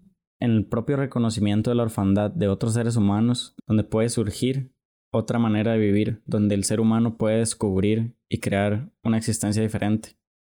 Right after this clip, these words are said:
Se trata de saber, como dijo Camus,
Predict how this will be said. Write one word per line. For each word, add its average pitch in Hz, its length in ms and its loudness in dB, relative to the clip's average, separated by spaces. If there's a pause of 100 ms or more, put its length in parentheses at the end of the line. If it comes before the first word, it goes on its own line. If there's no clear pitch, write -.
(320)
Se 107 140 -4
trata 107 320 -2
de 117 80 0
saber, 101 280 0
como 101 220 0
dijo 98 220 2
Camus, 92 520 -4